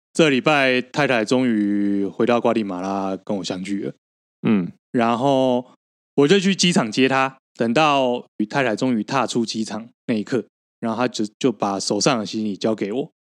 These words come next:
Speaker 1: 不是什么浪漫的情节，就是她只是把手上的行李 <laughs> 交给我，
Speaker 2: <laughs>
Speaker 1: 然后我们要赶快闪开那些聚集在机场外的小贩们的时候，啪的一声，机场全速断电，机场大楼完全没电。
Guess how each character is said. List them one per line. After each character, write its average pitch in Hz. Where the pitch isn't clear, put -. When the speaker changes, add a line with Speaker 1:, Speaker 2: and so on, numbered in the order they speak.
Speaker 1:
不 156
是 190
什 156
么 143
浪 165
漫 156
的 123
情 113
节， 135
就 156
是 151
她 156
只 147
是 135
把 117
手 113
上 151
的 117
行 131
李 202
<laughs> -
交 -
给 -
我， -
Speaker 2:
<laughs> -
Speaker 1:
然 -
后 135
我 -
们 160
要 170
赶 151
快 180
闪 147
开 180
那 180
些 170
聚 160
集 139
在 156
机 160
场 123
外 143
的 120
小 104
贩 120
们 110
的 113
时 113
候， 123
啪 175
的 151
一 131
声， 127
机 117
场 95
全 98
速 101
断 92
电， 92
机 117
场 95
大 107
楼 92
完 95
全 98
没 90
电。 98